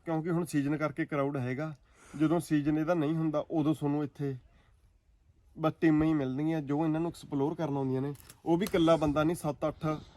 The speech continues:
ਬੰਦਿਆਂ ਤੋਂ ਘੱਟ ਉਹ ਟੀਮ ਨਹੀਂ ਆਉਂਦੀ, ਤਾਂ ਫਿਰ ਐਕਸਪਲੋਰ ਕਰਦੇ ਨੇ,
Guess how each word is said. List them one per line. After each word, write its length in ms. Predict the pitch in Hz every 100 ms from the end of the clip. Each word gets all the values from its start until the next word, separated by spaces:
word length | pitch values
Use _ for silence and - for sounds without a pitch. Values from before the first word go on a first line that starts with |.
| - - - - _ _ _ -
ਬੰਦਿਆਂ 300 | 156 143 147
ਤੋਂ 120 | 147
ਘੱਟ 260 | 165 143 160
ਉਹ 180 | 131 156
ਟੀਮ 300 | - 147 143
ਨਹੀਂ 140 | 135
ਆਉਂਦੀ, 260 | 131 135 156 160 - -
ਤਾਂ 100 | 156 - -
ਫਿਰ 200 | 147 156
ਐਕਸਪਲੋਰ 440 | - - 160 170
ਕਰਦੇ 300 | 165 139 139
ਨੇ, 100 | 156